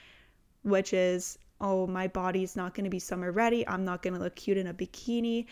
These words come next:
I don't have that summer glow up yet. I gotta get my hair cut. I gotta get my nails done. I gotta do this. I gotta do that."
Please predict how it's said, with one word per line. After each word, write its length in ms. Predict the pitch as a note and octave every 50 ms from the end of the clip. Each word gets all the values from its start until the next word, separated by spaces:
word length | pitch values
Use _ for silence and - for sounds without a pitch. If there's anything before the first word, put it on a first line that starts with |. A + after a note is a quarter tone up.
| - - - - - _ -
I 120 | G3 G3
don't 140 | G3 G3 G3+
have 240 | G3+ G3 F#3+ F#3+ -
that 240 | F#3+ - - -
summer 280 | - - G3 G3 F#3 F3+
glow 380 | F3 - G3+ G3+ A3+ A#3 A#3 A#3
up 200 | A#3 A3+ A3+ -
yet. 240 | A#3+ A3+ A3 -
I 80 | - F#3+
gotta 200 | F#3 F#3 F#3 F#3+
get 120 | F#3 -
my 120 | - - G#3
hair 260 | F#3+ - - B3 B3
cut. 220 | A#3+ - A#3+ A3+
I 40 | G#3+ G3+
gotta 180 | - F#3 F#3
get 140 | F3+ - -
my 100 | G3+ F#3
nails 340 | F#3+ G#3 A#3+ B3 B3 B3 -
done. 160 | A#3+ A3+ A3+
I 80 | A3 G#3
gotta 240 | G3+ F#3+ F#3+ F#3+
do 140 | F3+ F#3 G3+
this. 180 | A#3 B3+ B3+ -
I 60 | A#3
gotta 200 | G3 G3+ F#3+ F#3+
do 140 | F#3 F#3+ F#3+
that." 280 | A3 A#3+ C4+ C4 C4